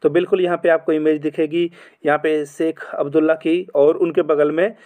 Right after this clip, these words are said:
उनकी बेटी शेख हसीना की, और इन्हें जो है इस अवार्ड से सम्मानित किया गया है। तो चलिए, बांग्लादेश के साथ हमारे बहुत ही मधुर संबंध हैं और कांग्रेचुलेशन शेख हसीना जी को। इसी तरह से आप मानवता के लिए, देश के लिए आगे बढ़ते रहें और ऐसे ही अवार्ड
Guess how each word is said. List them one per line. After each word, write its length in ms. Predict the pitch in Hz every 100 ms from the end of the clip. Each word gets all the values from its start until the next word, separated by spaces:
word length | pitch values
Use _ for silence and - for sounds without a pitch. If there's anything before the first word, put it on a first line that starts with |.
| - -
उनकी 300 | 180 180 202
बेटी 380 | 156 165 185 185
शेख 340 | - 156 -
हसीना 320 | 156 156 143
की, 240 | 131 127 107 _ _ 147
और 160 | 165 -
इन्हें 280 | 156 151
जो 100 | 143
है 80 | 160
इस 200 | 175 170
अवार्ड 280 | 180 147 131
से 140 | -
सम्मानित 420 | 160 147 123 127 -
किया 260 | 147 131
गया 220 | 123 123
है। 220 | 120 139 117 - - -
तो 80 | 147
चलिए, 260 | 175 202
बांग्लादेश 440 | 190 160 165 175 -
के 120 | 190
साथ 140 | 185 180
हमारे 240 | 170 156
बहुत 420 | 147 127 - 180
ही 80 | 180
मधुर 280 | 165 143 156
संबंध 440 | 143 147 143 143
हैं 200 | 147 160
और 340 | - 127 127 131
कांग्रेचुलेशन 680 | 139 139 139 143 151 156 160
शेख 220 | 170 160
हसीना 300 | 143 160 160
जी 140 | 160
को। 240 | 175 202 202 - - -
इसी 180 | -
तरह 160 | 247 156
से 200 | 147 160
आप 160 | 151 151
मानवता 440 | 143 139 139 156
के 180 | 160 156
लिए, 240 | 143 143 139
देश 280 | 156 165
के 140 | - 143
लिए 180 | 135 156
आगे 280 | 123 127
बढ़ते 300 | 123 120 -
रहें 240 | 156 165 190
और 220 | 151 147
ऐसे 260 | 143 135 156
ही 100 | 151
अवार्ड 320 | 131 147